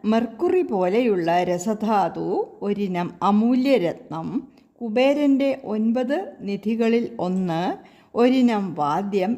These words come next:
എന്നെല്ലാം വേറെ അർത്ഥങ്ങളുമുണ്ട്. മഹാപത്മച്ച പത്മച്ച,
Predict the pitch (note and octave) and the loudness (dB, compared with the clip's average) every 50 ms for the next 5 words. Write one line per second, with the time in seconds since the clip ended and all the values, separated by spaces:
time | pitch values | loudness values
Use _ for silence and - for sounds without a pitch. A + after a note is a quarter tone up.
0 | - - F3 F#3 F3+ F3+ F3 E3+ D#3+ D#3+ F3+ G3 A#3+ F#4+ G4 - - - A3 F#3 | -4 -6 -6 -6 -4 -4 -4 -4 0 2 2 2 2 0 -2 -6 -12 -8 -4 0
1 | F3+ F3 E3 E3+ E3+ G3+ B3 B4 B4+ - - - C4 C4 - B3+ - B3+ A3+ G#3 | 2 2 2 2 0 -2 -2 -4 -4 -8 -8 -4 -4 -4 -4 -4 -4 -2 -2 0
2 | G3+ F#3 F#3+ G3 B3+ D#4 C#4+ B3+ A#3+ G3 D#3+ - - - - - - - _ _ | 0 0 0 0 2 2 4 4 4 2 2 0 -4 -10 -18 -20 -20 -20 _ _
3 | _ _ _ _ _ _ _ _ _ _ _ - G#3 A#3 A#3 G3 A#3+ D4+ F#4 G#4+ | _ _ _ _ _ _ _ _ _ _ _ -4 0 0 2 2 4 2 2 2
4 | G#4 - G#3+ G3 G3+ - - - B3+ C#4 C4+ C4 C4+ - F4+ F4 F4+ F4 A#3+ F#3+ | 0 0 0 0 0 -2 -4 -2 0 0 0 -2 -2 -2 -2 -2 0 0 -2 -2
5 | F#3+ - - - F3+ E3+ E3+ - - - | -2 -4 -8 -8 -8 -8 -8 -8 -6 -2